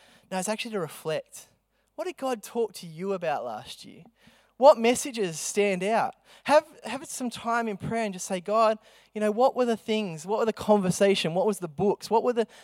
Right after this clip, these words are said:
the different lines that you spoke to me and that you want me to take into twenty twenty?"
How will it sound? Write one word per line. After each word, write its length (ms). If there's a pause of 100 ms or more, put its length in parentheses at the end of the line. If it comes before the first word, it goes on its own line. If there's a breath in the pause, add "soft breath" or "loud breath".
the 80
different 560
lines 540
that 180 (300)
you 180
spoke 360
to 120
me 120
and 100
that 120
you 120
want 220
me 80
to 80
take 340
into 200
twenty 300
twenty?" 460